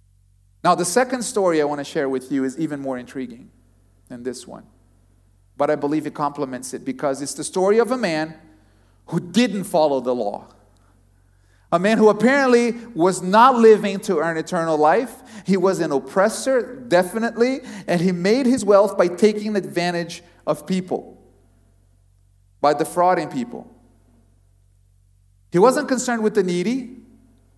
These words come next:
To him, prosperity meant more for me.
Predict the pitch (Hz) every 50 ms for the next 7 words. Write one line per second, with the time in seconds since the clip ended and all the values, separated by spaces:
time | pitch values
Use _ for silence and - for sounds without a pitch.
0 | _ _ _ _ _ _ _ _ _ _ _ _ _ _ _ _ _ _ _ -
1 | 214 185 208 262 269 - - 214 185 - - - 233 240 262 240 220 202 185 185
2 | 196 202 208 202 - - - - 185 185 180 - - - 165 170 180 208 208 -
3 | 208 190 196 196 165 113 90 -